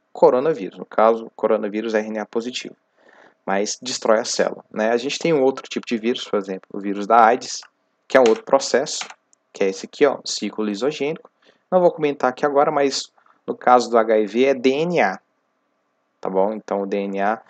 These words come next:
vai ser, ele, aliás, ele vai ter uma transcriptase reversa, que através do R N A viral vai produzir o D N A. E aí esse D N A ele vai ser incorporado no patrimônio genético da célula, e aí a célula não é destruída,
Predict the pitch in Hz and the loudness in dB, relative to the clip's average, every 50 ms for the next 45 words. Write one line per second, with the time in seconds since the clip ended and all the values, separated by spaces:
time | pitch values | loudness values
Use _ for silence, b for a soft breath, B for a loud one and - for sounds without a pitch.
0 | b b b _ _ _ - 101 104 104 113 123 135 131 - _ - - - - | b b b _ _ _ 0 4 6 6 6 6 2 0 -6 _ -12 -10 -10 -8
1 | - - - - 107 104 104 101 101 101 98 98 95 - - _ _ _ _ _ | -8 -6 -4 -2 -2 -2 -2 -2 -2 -2 -2 -4 -6 -6 -10 _ _ _ _ _
2 | _ _ _ _ _ _ _ _ _ _ _ - 110 101 101 110 104 - 107 104 | _ _ _ _ _ _ _ _ _ _ _ -2 -2 -2 0 -2 0 0 2 2
3 | 101 92 - - - - - 110 107 101 98 104 104 104 - - 104 104 104 101 | 2 0 -2 -4 -8 -6 -6 -6 -4 -2 0 0 -2 0 -2 -2 -2 -2 -2 -2
4 | 101 98 98 95 92 - - _ _ _ _ _ _ _ _ _ _ _ _ _ | 0 0 0 -2 -2 -4 -8 _ _ _ _ _ _ _ _ _ _ _ _ _
5 | - 139 170 185 - - - 143 139 - - 104 98 98 95 92 95 104 117 123 | 6 6 6 6 4 2 0 0 0 0 -2 -2 -2 -2 -4 -6 -6 -2 -2 0
6 | 110 104 104 107 123 143 - - - - - - 117 107 - - - 113 104 104 | 2 2 2 2 0 -2 -6 -10 -14 -10 -4 0 0 0 0 0 -2 -2 0 2
7 | 110 127 143 139 131 120 110 107 101 98 98 92 92 92 107 113 110 101 110 120 | 2 2 2 2 0 -2 -2 -2 -4 -4 -4 -6 -4 -4 -2 0 2 2 2 0
8 | 127 131 123 123 123 123 123 - 131 127 120 104 113 120 120 120 117 113 113 123 | -2 -2 -2 -2 -2 -2 -2 -4 -6 -6 -6 -6 -6 -6 -6 -6 -6 -8 -6 -8
9 | 131 123 107 - _ _ _ _ - 104 101 101 113 113 113 110 117 113 113 107 | -8 -8 -8 -10 _ _ _ _ -4 -2 0 0 0 -2 -2 0 0 0 0 0
10 | 104 101 107 117 120 113 107 107 104 - - 117 113 - 120 113 - - 107 101 | -2 0 0 0 0 0 0 0 -2 -2 -6 -10 -4 0 0 0 2 2 6 8
11 | 104 107 127 151 160 147 123 - 113 - - - 104 101 98 98 101 101 95 98 | 8 8 8 6 2 0 -2 -2 -4 -2 -2 -4 -4 -4 -6 -8 -8 -8 -8 -8
12 | 95 - - - 135 139 151 - - 131 139 151 151 160 156 B B B B B | -8 -12 -8 -6 -4 -4 -4 -4 -2 -2 -2 0 -2 -4 -8 B B B B B
13 | B B B B - 160 156 151 151 151 - - - 139 135 139 139 131 127 131 | B B B B 6 6 8 8 6 4 0 2 4 4 6 6 2 0 0 -2
14 | 151 151 131 135 135 - - - 156 139 107 95 98 90 | 0 0 0 -2 -2 -4 -4 -2 -2 -2 -2 -4 -6 -12